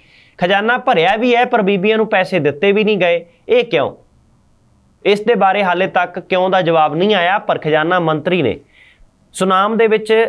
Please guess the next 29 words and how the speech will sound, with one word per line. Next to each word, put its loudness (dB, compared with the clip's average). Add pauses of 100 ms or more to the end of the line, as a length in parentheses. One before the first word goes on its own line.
ਇੱਕ -2
ਪ੍ਰੋਗਰਾਮ 2
ਦੇ 2
ਵਿੱਚ -2
ਮੀਡੀਆ 2
ਨੂੰ 0
ਸੰਬੋਧਨ 0
ਕਰਦਿਆਂ 0
ਹੋਇਆਂ 0
ਸਵਾਲ 0
ਦੇ 0
ਜਵਾਬ -2
ਵਿੱਚ -4
ਜ਼ਰੂਰ 0
ਇਸ -4
ਗੱਲ 0
ਦਾ 2
ਉੱਤੇ -2
ਜ਼ਿਕਰ -2
ਕੀਤਾ -4
ਹੈ, -2 (200)
ਜਿਹੜਾ 0
ਕਿ -6 (540)
ਅਖਬਾਰ 0
ਦੀ -2
ਸੁਰਖੀ -2
ਵੀ 0
ਬਣਿਆ 0
ਹੈ। -8